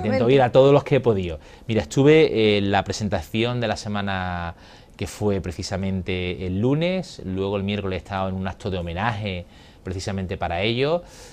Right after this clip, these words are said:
Speaker 2: eh, luego el martes tuvo el mantenimiento físico, no pude acudir porque tenía otras, eh, obligaciones en mi agenda, eh, y luego este viernes estuve en el pase de modelos, que han hecho un pase de modelos espectacular.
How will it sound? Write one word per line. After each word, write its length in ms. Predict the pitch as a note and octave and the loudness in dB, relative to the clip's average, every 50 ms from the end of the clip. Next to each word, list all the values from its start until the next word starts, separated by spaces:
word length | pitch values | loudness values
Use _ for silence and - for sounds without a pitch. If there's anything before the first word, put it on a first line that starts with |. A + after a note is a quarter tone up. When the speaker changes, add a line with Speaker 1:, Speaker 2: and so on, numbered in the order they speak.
| - - - | -16 -10 -6
Speaker 2:
eh, 160 | G2 F#2+ F2+ | -4 -2 -2
luego 300 | F2+ G2 G#2+ G#2+ A2+ A2+ | 0 2 2 4 4 4
el 100 | G#2+ G2+ | 2 2
martes 320 | G#2+ A2 A#2+ A#2 - G#2+ - | 2 2 2 2 0 -4 -2
tuvo 140 | - A#2 | 0 2
el 60 | A2 G#2+ | 2 2
mantenimiento 360 | G#2+ G2+ F#2+ G2+ G#2 G#2 F#2+ G2 | 0 -2 -2 -4 -4 -4 -4 -4
físico, 300 | - B2 - A#2+ G#2+ G#2 | -4 -2 0 0 0 0
no 80 | G#2+ | 0
pude 160 | G#2 - A#2 | 0 2 2
acudir 380 | G#2 F#2+ - G#2+ A2 C3+ D3+ C#3+ | 2 2 0 2 2 2 2 2
porque 180 | A#2 G2+ F2+ F#2 | -2 -4 -4 -4
tenía 440 | F#2 F2 F2+ F#2 F#2+ F#2+ F#2 F2+ | -6 -4 -4 -4 -4 -4 -4 -4
otras, 720 | F2+ F2 - F#2 F2+ F2+ F2 F2 F2 E2+ E2+ D#2+ - - - | -6 -6 -6 -4 -4 -2 -2 0 -2 -2 -4 -6 -8 -12 -12
eh, 380 | - F#2 F2 E2+ E2 E2 E2 E2+ | -10 -8 -6 -6 -6 -6 -6 -6
obligaciones 560 | E2+ F2+ F#2+ F#2+ F2 E2 - - G#2+ G#2 F#2+ | -6 -4 -4 -4 -6 -6 -6 -4 -4 -4 -4
en 60 | G2 G2 | -4 -6
mi 80 | F#2+ | -6
agenda, 420 | F2+ D#2 G#2+ A2+ A#2+ A#2+ C3 C#3+ - - - - - - - - - | -4 -4 -4 -4 -2 -2 -2 -2 -2 -6 -12 -18 -18 -20 -20 -14 -8
eh, 340 | - F#2+ F#2+ F#2+ F#2 F#2+ F#2 - | -4 -2 -2 0 -2 -2 -4 -4
y 100 | G2+ G2+ | -4 -2
luego 220 | G2+ G2+ G#2+ A#2 | 0 0 0 0
este 180 | A2 - - A2+ | 0 -2 -4 -2
viernes 280 | G#2+ A2 G#2+ A2 A#2+ | -2 -2 -2 -2 -4
estuve 640 | A2+ - - A#2+ G#2+ G#2+ A#2 B2 B2 B2 A#2+ A#2 G#2 | -6 -6 -6 -4 -2 0 0 2 0 0 -2 -4 -6
en 160 | F#2+ F#2+ F#2+ F#2 | -6 -6 -6 -6
el 720 | F#2 F2+ F2 F2 F2 E2+ E2+ E2+ E2+ E2+ E2 E2+ E2 D#2+ - | -6 -6 -6 -6 -6 -6 -6 -6 -8 -8 -8 -8 -10 -10 -8
pase 240 | - - - - G#2+ | -8 -8 -6 -6 -6
de 60 | F2+ E2 | -6 -6
modelos, 280 | E2 F2+ A2+ A#2+ A2 | -4 -2 -2 -2 -2
que 60 | - | -4
han 80 | - F2+ | -6 -8
hecho 140 | E2+ - G2 | -8 -8 -8
un 40 | E2+ | -8
pase 140 | F2+ - G2 | -6 -6 -6
de 60 | F2+ | -6
modelos 380 | F2 E2+ E2+ E2+ F#2 G#2 A2 G#2+ | -6 -6 -6 -4 -4 -4 -4 -4
espectacular. 580 | - - - - D#2 D2+ F2 A2 A2 F#2 - | -6 -8 -10 -10 -8 -4 -2 0 0 -2 -2